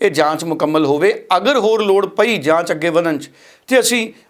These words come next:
ਮਾਨਯੋਗ ਹਾਈ ਕੋਰਟ ਤੋਂ ਸਮਾਂ ਵੀ ਮੰਗਾਂਗੇ। ਪਰ ਚੰਡੀਗੜ੍ਹ ਪੁਲਿਸ ਕੋਲੇ ਇਹ ਜਾਂਚ ਜਾਣ ਤੋਂ ਬਾਅਦ ਇਹ ਮੰਨਿਆ ਜਾ ਰਿਹਾ ਹੈ ਕਿ ਬਹੁਤ ਨਿਰਪੱਖਤਾ ਦੇ ਨਾਲ ਹੁਣ ਇਹ ਜਾਂਚ ਅੱਗੇ ਵਧੇਗੀ, ਕਿਉਂਕਿ ਦੂਜੇ ਸੂਬੇ 'ਚ,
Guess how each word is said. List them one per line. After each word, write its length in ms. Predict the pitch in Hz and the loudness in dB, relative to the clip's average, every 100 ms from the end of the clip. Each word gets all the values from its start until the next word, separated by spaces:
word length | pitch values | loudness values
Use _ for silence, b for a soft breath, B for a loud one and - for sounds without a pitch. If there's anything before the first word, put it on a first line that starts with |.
| 156 | -2
ਮਾਨਯੋਗ 480 | 165 180 190 185 | -2 2 2 0
ਹਾਈ 180 | 143 160 | -2 -2
ਕੋਰਟ 240 | 160 160 156 | -2 -4 -4
ਤੋਂ 120 | 202 | -6
ਸਮਾਂ 400 | - 151 147 147 | -2 -2 0 -2
ਵੀ 160 | 139 | -2
ਮੰਗਾਂਗੇ। 460 | 214 139 113 - 127 | -2 -4 -4 -10 -12
ਪਰ 380 | - 180 170 - B B B - | -2 0 0 -4 B B B -4
ਚੰਡੀਗੜ੍ਹ 400 | 190 208 262 247 | -2 0 0 0
ਪੁਲਿਸ 300 | 214 208 - | 0 0 -2
ਕੋਲੇ 280 | - 175 185 | -2 0 0
ਇਹ 200 | 208 165 | 0 -2
ਜਾਂਚ 360 | 147 147 160 | 0 -2 -4
ਜਾਣ 240 | 156 156 156 | -2 -2 -2
ਤੋਂ 140 | 165 | -2
ਬਾਅਦ 260 | 143 151 160 | 0 0 0
ਇਹ 60 | |
ਮੰਨਿਆ 280 | 143 127 165 | -2 0 0
ਜਾ 200 | 170 151 | 2 2
ਰਿਹਾ 160 | 165 185 | 2 0
ਹੈ 160 | - B B B B | -2 B B B B
ਕਿ 80 | 185 | -4
ਬਹੁਤ 380 | 151 160 196 190 | 0 2 2 0
ਨਿਰਪੱਖਤਾ 640 | 165 139 139 196 - 254 | -2 -2 0 -2 0 0
ਦੇ 120 | 233 | 0
ਨਾਲ 240 | 214 170 170 | 2 2 2
ਹੁਣ 180 | 156 165 | 0 -2
ਇਹ 60 | |
ਜਾਂਚ 360 | 160 143 147 156 | 0 0 0 -4
ਅੱਗੇ 180 | 135 147 | -2 -2
ਵਧੇਗੀ, 540 | 147 202 202 233 247 B B B | 0 0 0 -4 -4 B B B
ਕਿਉਂਕਿ 280 | 180 165 190 | -6 -4 -4
ਦੂਜੇ 400 | 139 143 143 214 | -6 -6 -2 0
ਸੂਬੇ 400 | 214 180 147 175 | 0 -4 -2 -2
'ਚ, 160 | 175 | -2